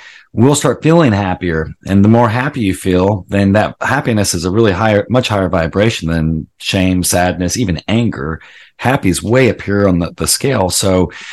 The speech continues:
if we can get up to the higher scales, then we can actually then start to manifest better lives. Your health gets better.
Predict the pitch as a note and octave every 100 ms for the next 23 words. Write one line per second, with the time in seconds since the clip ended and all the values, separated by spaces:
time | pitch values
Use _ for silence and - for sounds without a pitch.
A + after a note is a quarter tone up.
0 | - - A2 C3+ D3+ A2 G#2 G#2+ - G#2+
1 | - G#2 - C#3 A#2+ F2 - D3+ D3 A2+
2 | G2+ A2 G#2 F#2 C3 C3+ - G#2 F#2+ F#2+
3 | - G2 F2+ G2 G2 F#2+ - G2 F#2 E2+
4 | - F2+ F2+ G2 F#2+ F#2 - E2 D#2 -
5 | - _ _ _ _ A#2 A2 G2+ F2+ F#2+
6 | F2 C#2+ - F2 - B2 A#2 - - -
7 | C#2 A#1+ B1+